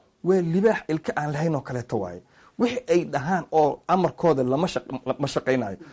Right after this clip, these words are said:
Wuxuuna ugu shaqaynayn shaybka sida dalka loo sameeyo waayo. Na-, ku-, kuma shaqaynayo. Dastuurka la qorayna uma oggolaanayo inay awood isticmaalaan.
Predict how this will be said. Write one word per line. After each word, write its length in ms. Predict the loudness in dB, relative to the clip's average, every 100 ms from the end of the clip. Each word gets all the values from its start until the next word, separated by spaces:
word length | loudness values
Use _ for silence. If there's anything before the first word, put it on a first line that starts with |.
| -12
Wuxuuna 280 | -2 0 2
ugu 120 | 0 0
shaqaynayn 540 | 0 2 2 2 -2
shaybka 560 | -6 2 6 6 4 -8
sida 240 | -2 2
dalka 400 | 4 6 6 6 6
loo 180 | 6
sameeyo 380 | 6 2 2 2
waayo. 240 | 0 -4 -10 -16 _ -6
Na-, 180 | -2 -2 -4
ku-, 100 | -18 -6
kuma 180 | -2 -2
shaqaynayo. 560 | -2 0 2 0 -4 -12 _ _ _ -6
Dastuurka 520 | -4 0 2 2 0
la 120 | -2
qorayna 400 | 2 4 4 2 -6 _ 2
uma 180 | 4
oggolaanayo 760 | 4 2 4 6 6 4 0 -4 -14 _ _ -2
inay 200 | 2 2 2
awood 320 | 2 6 6 2
isticmaalaan. 600 | -10 -8 -2 4 4